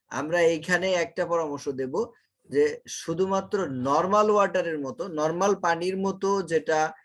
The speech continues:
আহ, তা যে তাপমাত্রা বা টেম্পারেচার দিলে, আহ, মানে ঠা-, অতিরিক্ত ঠান্ডাটা কমে আসবে,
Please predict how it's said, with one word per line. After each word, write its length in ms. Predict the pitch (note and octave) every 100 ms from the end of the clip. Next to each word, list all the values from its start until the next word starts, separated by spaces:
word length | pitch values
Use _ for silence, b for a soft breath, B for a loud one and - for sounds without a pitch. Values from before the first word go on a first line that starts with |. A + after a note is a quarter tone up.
| b b -
আহ, 280 | C3 C3 C3
তা 140 | D3+ D3
যে 180 | C#3+ E3+
তাপমাত্রা 640 | D#3+ D#3 E3 E3 F3 F3
বা 140 | E3
টেম্পারেচার 720 | D#3 D3+ D3 D#3+ D#3 E3 D3
দিলে, 580 | C#3 D3+ D3+ E3 E3+ -
আহ, 280 | C3+ B2+ B2
মানে 160 | B2+ B2+
ঠা-, 220 | - C3+
অতিরিক্ত 460 | D3+ D3 F3 F3+ F#3 F3
ঠান্ডাটা 440 | C#3+ D3 E3+ F3+
কমে 360 | F#3 G3 G#3 G3+
আসবে, 400 | D#3 B2 D3